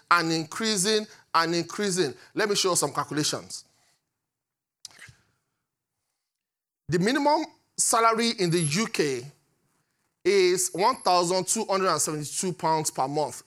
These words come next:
take home, after tax. Based on, what's that thing called? Minimum wage.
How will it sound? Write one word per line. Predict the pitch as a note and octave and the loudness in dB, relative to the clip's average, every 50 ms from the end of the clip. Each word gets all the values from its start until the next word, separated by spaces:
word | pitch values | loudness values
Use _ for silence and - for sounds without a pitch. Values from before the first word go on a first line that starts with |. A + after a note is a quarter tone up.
| _ - | _ -4
take | - F#3+ F3+ - | -2 -2 -2 0
home, | F3 D3+ C#3 - | -2 -2 -2 0
after | D#3 E3 - G3 | -2 -2 -2 -4
tax. | D3+ - D3+ A#2+ - - - - - - _ _ _ _ _ _ _ _ _ _ _ _ _ _ _ _ _ _ C#3 | -4 -2 -2 -4 -4 -4 -8 -8 -8 -10 _ _ _ _ _ _ _ _ _ _ _ _ _ _ _ _ _ _ 0
Based | F3 G#3+ A#3+ A3+ - - - | 0 2 2 0 -2 -4 -2
on, | E3 E3 D#3+ D#3+ D#3+ D#3 D3+ D3+ D3+ D3+ D3+ D3+ D3+ D3+ C#3+ | 0 0 2 2 0 0 -2 -2 -2 -4 -4 -4 -6 -6 -4
what's | D#3+ F3 E3 | -4 -4 -2
that | E3 C#3 - | -4 -4 -6
thing | D3+ C3 | -8 -10
called? | C3+ C#3+ A#2+ A2 G#2 - - _ _ _ _ _ _ _ _ _ - | -8 -8 -8 -8 -10 -14 -20 _ _ _ _ _ _ _ _ _ -6
Minimum | D3 F3+ F#3+ F#3 F3+ F3 E3+ | -2 -2 0 2 0 0 0
wage. | D#3+ D#3+ C3 A2+ - - - - | 0 0 -2 -2 -6 -8 -12 -12